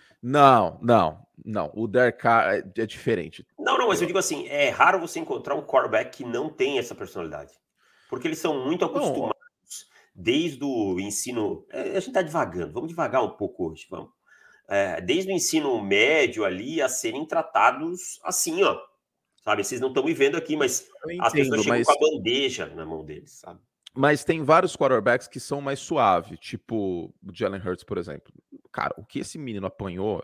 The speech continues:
Speaker 1: apanhou mais que massa de pão.
Speaker 2: Mas é a exceção que prova a regra.
Speaker 1: Ok,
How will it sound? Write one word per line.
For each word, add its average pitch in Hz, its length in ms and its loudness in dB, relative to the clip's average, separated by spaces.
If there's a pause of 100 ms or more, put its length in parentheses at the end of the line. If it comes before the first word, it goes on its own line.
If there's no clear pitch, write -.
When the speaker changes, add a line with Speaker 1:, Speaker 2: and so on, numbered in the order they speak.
(120)
Speaker 1:
apanhou 95 340 -6
mais 78 160 -6
que - 100 -16
massa 107 200 -6
de 147 100 -8
pão. 101 260 -2 (600)
Speaker 2:
Mas 104 220 2
é 95 40 0
a 95 40 0
exceção 107 400 -2
que - 80 -12
prova 127 240 2
a - 20 2
regra. 101 360 -4 (520)
Speaker 1:
Ok, 143 600 0